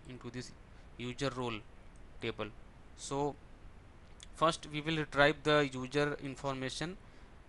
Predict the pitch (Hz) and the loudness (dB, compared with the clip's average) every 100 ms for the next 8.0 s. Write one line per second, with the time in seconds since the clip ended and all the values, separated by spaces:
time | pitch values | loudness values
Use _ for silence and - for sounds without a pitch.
0 | 123 147 - - 131 123 120 - 131 135 | -4 -4 -2 2 4 4 2 0 2 2
1 | 123 123 135 180 - - - - - - | 2 -2 -2 -6 -14 -18 -16 -16 -16 -16
2 | - - - - - - - - - - | -18 -18 -18 -18 -18 -16 -16 -18 -18 -18
3 | - - - - - - - - - - | -16 -16 -18 -18 -18 -16 -16 -16 -18 -16
4 | - - - - - - - - - - | -18 -18 -18 -18 -18 -16 -16 -16 -18 -18
5 | - - 135 127 135 131 127 151 139 131 | -18 -12 0 2 2 0 -2 -4 -2 -2
6 | 123 123 113 113 - 147 151 156 - - | -2 -2 -2 -2 -2 2 2 0 -2 -12
7 | - 127 - 127 135 147 - 123 123 180 | -6 -4 0 4 4 4 2 4 4 0